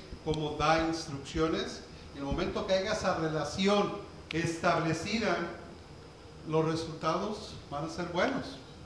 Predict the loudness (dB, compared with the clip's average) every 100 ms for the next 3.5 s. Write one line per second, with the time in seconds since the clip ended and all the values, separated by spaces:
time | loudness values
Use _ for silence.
0 | -16 -12 -4 -2 -2 -4 -2 0 0 -2
1 | -2 -2 -2 0 0 0 -2 -2 2 2
2 | 0 -4 -8 -14 -16 -6 -2 0 -2 -6
3 | -2 -2 -2 -4